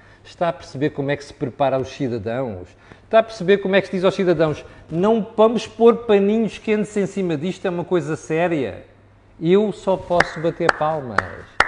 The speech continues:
E só posso fazer isto às autoridades portuguesas. Porque andam por cima da espuma, do, de, andam a surfar na maionese, como dizem os meus filhos, não é?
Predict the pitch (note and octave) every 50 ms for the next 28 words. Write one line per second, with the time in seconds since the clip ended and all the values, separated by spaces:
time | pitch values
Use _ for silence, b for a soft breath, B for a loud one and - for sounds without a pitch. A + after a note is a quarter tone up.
0 | - - - - - F3+ E3 - G3 F#3+ - - G3 F#3+ G3 - - F#3+ E3+ D3+
1 | F3+ F#3 F#3 F#3+ F3+ - - - D#3+ E3+ F3+ F3 - F3 E3+ E3+ E3+ E3 E3+ -
2 | - - - - E3 E3 D#3 C#3+ B2+ C3 B2 A#2+ B2 - _ - b b b b
3 | b b - F#3 D#3+ - G3 G3 G#3 G#3 G#3 G#3 G#3+ F#3+ F3+ - G#3 F#3 E3+ -
4 | - - - G#3+ G#3 F#3+ F#3+ F3 D#3 E3+ - - - - A#3 A3+ G3+ G3 F3+ D3
5 | D#3 D3+ D3 D3 C3+ D3+ C#3 B2 B B B B B - G3 G3+ G#3+ G3+ F#3 -
6 | - G3 D#3+ - - A#3 A3 G#3 F#3+ E3+ D#3+ C#3+ B2+ A#2+ G#2+ G2+ G2 G2 G2 G2+
7 | - _ D#3 C3+ B2 A#2 G#2+ G#2 G#2 A2 A#2 A#2 - - A2+ G2+ F#2 F2+ F2+ F2
8 | F#2+ - C#3+ C3 G2+ F2+ F#2 G#2+